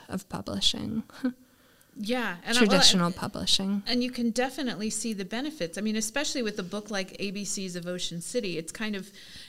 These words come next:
Speaker 2: it's very, it's very bound by place on the, by a map and a place on the planet and what subject matter you talk about. You're not talking about a general beach. You're talking about this beach and Asbury and,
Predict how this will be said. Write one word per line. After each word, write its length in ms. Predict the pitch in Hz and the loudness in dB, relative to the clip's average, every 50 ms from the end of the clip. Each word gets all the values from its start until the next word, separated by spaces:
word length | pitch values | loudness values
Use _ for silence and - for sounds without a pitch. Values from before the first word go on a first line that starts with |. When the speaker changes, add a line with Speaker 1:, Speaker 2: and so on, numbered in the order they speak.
| - - | -10 -8
Speaker 2:
it's 180 | 190 180 - | -6 -4 0
very, 640 | 190 208 214 214 208 202 196 185 175 151 - - - | 2 2 2 4 2 2 2 0 0 -4 -6 -10 -10
it's 200 | - 185 180 - | -10 -8 -6 -4
very 240 | 185 208 202 202 202 | -4 -2 -2 -2 -4
bound 400 | 170 180 170 160 170 196 196 185 | -2 -2 -2 -2 -2 -2 -4 -4
by 140 | - 185 185 | -4 -6 -6
place 460 | 180 185 - 196 175 170 185 - - | -6 -6 -6 -4 -4 -4 -4 -4 -4
on 140 | 185 185 185 | -4 -4 -4
the, 260 | 180 175 170 95 - - - | -4 -6 -8 -10 -12 -12 -8
by 280 | - 170 165 170 175 170 - | -6 -6 -6 -6 -6 -8 -6
a 80 | 180 185 | -2 0
map 420 | 190 190 190 151 131 208 - - | 0 2 0 0 -2 -4 -6 -8
and 140 | 208 170 180 | -8 -6 -6
a 40 | 175 | -8
place 380 | - - 180 180 185 - - | -6 -6 -6 -4 -4 -4 -4
on 140 | 175 165 175 | -4 -6 -6
the 80 | 170 170 | -6 -8
planet 500 | - - 185 165 160 165 185 208 - - | -8 -8 -6 -6 -4 -4 -6 -6 -6 -6
and 140 | 165 165 170 | -6 -6 -6
what 140 | 175 - - - - 180 | -8 -10 -12 -14 -10 -6
subject 400 | - - - 180 175 175 175 170 | -4 -2 -2 -2 -2 -4 -6 -4
matter 240 | 180 175 160 160 165 | -4 -4 -2 -2 -2
you 140 | 170 160 160 | -4 -4 -4
talk 280 | 160 - 165 160 160 | -6 -6 -8 -8 -8
about. 280 | 175 165 160 165 180 - | -8 -6 -6 -6 -6 -4
You're 100 | 170 185 | -4 -4
not 160 | 180 160 - | -4 -4 -6
talking 300 | - 185 175 170 - 180 | -6 -8 -8 -6 -6 -6
about 180 | 175 165 160 165 | -6 -4 -4 -6
a 60 | 170 | -6
general 420 | 165 170 175 170 165 165 165 165 | -4 -4 -4 -4 -4 -6 -6 -8
beach. 320 | 165 165 165 147 165 - - | -8 -8 -10 -10 -10 -10 -10
You're 80 | 170 | -8
talking 300 | 165 - 160 160 165 170 165 | -8 -8 -8 -8 -10 -10 -10
about 200 | 160 160 160 - | -10 -10 -8 -8
this 180 | 285 294 - | -8 -8 -8
beach 360 | - - - - - - - 175 | -10 -10 -12 -12 -10 -10 -10 -10
and 160 | 170 165 - - | -10 -12 -10 -8
Asbury 720 | 185 214 226 202 190 170 165 160 170 - 147 - - - | -6 -6 -6 -6 -6 -6 -6 -4 -6 -8 -8 -10 -10 -12
and, 260 | - - - - 185 | -12 -12 -12 -12 -14